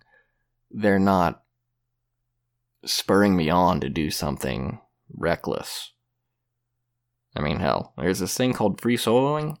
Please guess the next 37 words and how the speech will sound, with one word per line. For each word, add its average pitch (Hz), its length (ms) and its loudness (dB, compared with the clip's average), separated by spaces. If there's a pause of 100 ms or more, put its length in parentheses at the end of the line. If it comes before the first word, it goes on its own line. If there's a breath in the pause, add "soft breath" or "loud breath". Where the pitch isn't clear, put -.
and, 107 360 0
um, 95 420 2 (640)
I 71 80 -6
really 92 280 0
kinda 196 260 2
like 185 340 4
it. - 180 0 (560 soft breath)
And 139 640 2
if - 140 -6
I 180 140 0
died, 180 520 2 (760)
I - 80 0
wouldn't 160 260 4
get 143 160 4
to 104 80 -6
do 170 220 6
that 80 180 4
anymore, 57 520 -4
so 76 240 0
falling, 147 540 2 (100)
falling 90 340 0
off 123 260 0
just - 160 -4
doesn't 95 180 2
make 92 140 0
a 55 60 -2
damn 101 400 -2
bit 60 140 0
of 58 80 -6
sense 90 300 -2
if - 80 -10
you - 60 -10
think - 260 -4
about 50 260 -2
it. - 160 -8 (1120 loud breath)
<laughs> - 140 -4 (920 loud breath)
Um, - 560 -4